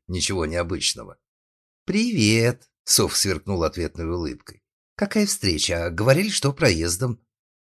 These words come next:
"Решили прогуляться", — отмахнулся Дима. "А вы наверх?"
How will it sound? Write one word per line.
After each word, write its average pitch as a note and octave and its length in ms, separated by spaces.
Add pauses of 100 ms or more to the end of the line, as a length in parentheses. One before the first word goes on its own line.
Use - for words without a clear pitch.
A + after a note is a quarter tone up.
"Решили A2 340
прогуляться", — A#2 800 (100)
отмахнулся F2+ 640
Дима. C#2+ 400
"А E2+ 40
вы G2 260
наверх?" G#2 500